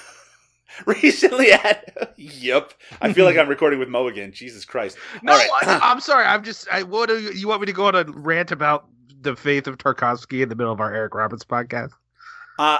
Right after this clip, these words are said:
Speaker 1: as long as this rant, uh, lasts for less than thirty seconds, you can rant about anything you want, Liam.
Speaker 2: You know that's im-,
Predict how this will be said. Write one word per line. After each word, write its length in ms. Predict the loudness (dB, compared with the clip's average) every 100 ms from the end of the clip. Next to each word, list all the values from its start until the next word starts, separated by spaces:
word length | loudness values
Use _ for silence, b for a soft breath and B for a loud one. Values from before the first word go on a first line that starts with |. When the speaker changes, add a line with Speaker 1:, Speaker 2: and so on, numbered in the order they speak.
| 0
Speaker 1:
as 160 | 0
long 220 | 2 2 0
as 140 | -4
this 340 | -4 -4 -4 -12
rant, 580 | -8 -4 -2 -4 -10 -12
uh, 340 | -8 -6 -6 -8
lasts 380 | -6 -6 -6 -8
for 140 | -8
less 180 | -6 -8
than 140 | -10
thirty 180 | -8 -8
seconds, 420 | -6 -8 -8 -14
you 80 | -14
can 140 | -12 -10
rant 220 | -10 -8
about 240 | -8 -8 -12
anything 380 | -14 -12 -12
you 100 | -8
want, 220 | -8 -10 -16
Liam. 220 | -20 _ _
Speaker 2:
You 480 | -2 -2 -2 0 2
know 160 | 4
that's 240 | 2 0 -4
im-, 160 | -6